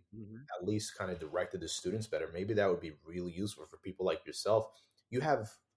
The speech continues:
Speaker 2: clearly, you have an, an innate talent for not only powerlifting, but academics. You're able to transition fields from mechanical engineering to biology really effortlessly, from what I understood. And it doesn't take much for you to understand concepts. You get, you get it like this. So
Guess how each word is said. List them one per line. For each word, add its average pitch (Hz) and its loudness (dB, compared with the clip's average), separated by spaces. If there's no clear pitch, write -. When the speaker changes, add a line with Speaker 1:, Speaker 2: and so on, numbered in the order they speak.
Speaker 2:
clearly, 120 6
you 87 0
have 92 2
an, 95 0
an 92 -2
innate 110 2
talent 101 0
for 90 -2
not 104 2
only 135 2
powerlifting, 92 2
but 80 0
academics. 92 0
You're 110 6
able 107 2
to 107 -4
transition 98 0
fields 98 2
from 85 -2
mechanical 98 -2
engineering 90 -2
to 76 -6
biology 87 2
really 87 0
effortlessly, - -2
from 80 -6
what 85 0
I 85 -2
understood. 80 -2
And 104 6
it 117 6
doesn't 139 6
take - 0
much 92 2
for 98 0
you 82 -2
to 82 2
understand 85 -4
concepts. - -2
You 90 -4
get, 110 2
you 104 -8
get 107 4
it 104 4
like 80 0
this. 113 6
So 82 0